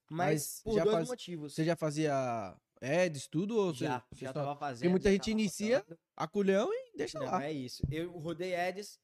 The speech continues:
Speaker 1: aí tomei uma rasteira assim, não sabia muito pra onde ir, né?
Speaker 2: Já
Speaker 1: No
Speaker 2: perdi
Speaker 1: começo,
Speaker 2: muito
Speaker 1: acho que é
Speaker 2: dinheiro com
Speaker 1: normal,
Speaker 2: ads.
Speaker 1: <laughs> todo mundo...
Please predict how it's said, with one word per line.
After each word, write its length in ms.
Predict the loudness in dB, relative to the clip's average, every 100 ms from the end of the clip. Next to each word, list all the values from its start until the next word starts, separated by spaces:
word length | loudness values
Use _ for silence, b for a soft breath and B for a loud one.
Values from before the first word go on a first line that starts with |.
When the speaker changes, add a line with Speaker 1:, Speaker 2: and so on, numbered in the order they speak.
| _ _ _ -12
Speaker 1:
aí 420 | -6 -4 -4 -10 _ _ _ _ _ _
tomei 300 | -4 -2 0
uma 240 | 2 2 2
rasteira 540 | 0 0 -2 -4 -4
assim, 400 | -6 -6 -6 -4
não 100 | -6
sabia 400 | -8 -8 -4 -4
muito 220 | -4 -8 -6
pra 200 | -4 -2
onde 180 | 0 4
ir, 320 | 6 6 2 b b b -10
né? 160 | -4 -2
Speaker 2:
Já 40 |
Speaker 1:
No 60 | 2
Speaker 2:
perdi 220 | 2 4
Speaker 1:
começo, 120 | 4 2
Speaker 2:
muito 100 | 0
Speaker 1:
acho 40 |
que 20 | 4
é 20 |
Speaker 2:
dinheiro 260 | 6 6
com 100 | 2
Speaker 1:
normal, 320 | 0 0 0 -2
Speaker 2:
ads. 160 | -2
Speaker 1:
<laughs> 0 |
todo 300 | -2 -2 -2
mundo... 360 | -2 -4 -4